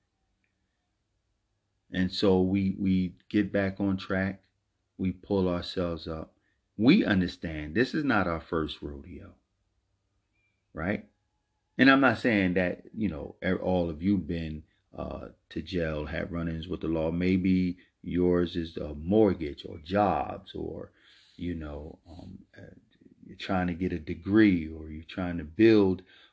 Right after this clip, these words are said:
a relationship. Whatever it is, you're trying to travel, whatever it is that you set your mind on, your heart on,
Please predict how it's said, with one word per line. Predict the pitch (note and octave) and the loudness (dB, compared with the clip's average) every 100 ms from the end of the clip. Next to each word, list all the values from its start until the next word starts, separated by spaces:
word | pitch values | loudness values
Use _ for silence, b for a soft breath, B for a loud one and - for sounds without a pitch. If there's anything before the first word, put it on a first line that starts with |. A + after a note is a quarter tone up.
| - | -8
a | F2+ | -4
relationship. | F2+ A#2 B2 G2+ F2 D#2+ | 2 2 2 0 -2 2
Whatever | G2 A2+ B2 E3 D#3+ E3 | 4 6 6 4 4 2
it | D#3+ | 2
is, | D3 C#3+ F#2+ D2 - | 2 2 2 0 -4
you're | E2 | -8
trying | - G2 F2+ | -2 0 0
to | D#2+ | -4
travel, | - A#2 G2+ E2+ | -2 0 0 0
whatever | F2 A2+ D#3+ F#3 E3+ | 2 6 6 6 4
it | D#3+ | 4
is | D3+ C#3 A2 G#2+ | 4 6 4 2
that | G#2+ G2 A#2 | -2 -2 -4
you | |
set | A2 B2 A2 - | -2 0 0 0
your | G2+ | 0
mind | G2 A#2 A2 F2 | 0 0 0 0
on, | E2+ E2+ | -2 -2
your | E2+ E2+ | -2 -2
heart | A2 A#2+ A2 E2+ | 4 4 4 2
on, | D#2+ | -4